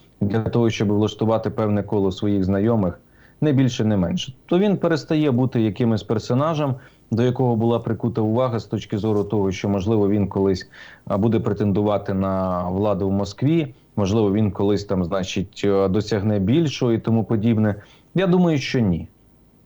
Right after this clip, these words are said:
Я думаю, що він так і залишиться на регіональному рівні, і зараз він вирішує виключно там шкурні власні інтереси, для власного клану, для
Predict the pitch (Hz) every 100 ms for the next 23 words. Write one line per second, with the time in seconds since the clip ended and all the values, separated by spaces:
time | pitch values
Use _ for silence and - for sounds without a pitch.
0 | _ 120 139 147 143 127 131 131 127 117
1 | 120 117 120 117 110 110 107 107 110 113
2 | 117 117 120 147 190 190 156 139 - -
3 | - - 113 143 127 160 156 127 139 135
4 | 139 139 - 127 120 120 143 135 113 120
5 | 113 117 104 - 147 135 110 101 113 110
6 | - 101 110 95 110 131 131 - 95 -
7 | - - 104 123 117 123 120 120 107 104
8 | 117 127 135 107 101 107 107 104